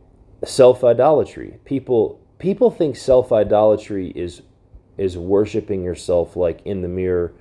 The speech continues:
from the standpoint of, like, vanity and narcissism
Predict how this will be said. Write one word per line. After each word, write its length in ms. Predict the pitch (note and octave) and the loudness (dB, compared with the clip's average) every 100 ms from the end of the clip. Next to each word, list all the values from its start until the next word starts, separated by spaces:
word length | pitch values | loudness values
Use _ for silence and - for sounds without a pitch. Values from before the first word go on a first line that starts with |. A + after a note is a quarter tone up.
| _ _ _ _ _ _ | _ _ _ _ _ _
from 180 | - A2+ | -4 -4
the 80 | F#2+ | -2
standpoint 560 | - G#2 F#2+ G2+ F#2+ | -2 -2 -2 -4 -4
of, 140 | F2 E2+ | -4 -2
like, 200 | D2+ D#2 | -4 -4
vanity 640 | F2 G2+ G#2 F#2+ F2+ E2 | -4 -2 0 -2 -2 -4
and 100 | E2+ | -4
narcissism 720 | E2+ D#2 D#2 - D#2 C2+ B1 | -4 -6 -8 -10 -8 -8 -14